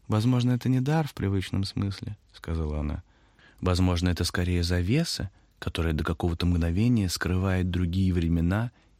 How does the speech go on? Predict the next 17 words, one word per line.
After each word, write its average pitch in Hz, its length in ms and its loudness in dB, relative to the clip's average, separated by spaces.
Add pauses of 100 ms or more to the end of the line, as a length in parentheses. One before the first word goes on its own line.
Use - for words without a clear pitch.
(160)
и 85 80 -6
места, 85 560 -4 (320)
другие 87 400 0
миры, 87 540 0
если - 240 -8
хотите, - 540 -10 (640)
и 95 100 -2
вдруг 110 380 -2
приоткрывается. 127 920 -4 (360)
Возможно, 185 460 4
это 214 160 2
откровение, 208 640 2
только 110 360 -4
и - 20 -4
всего». 135 440 -4 (1080)
«А, 87 180 0
а, 85 460 2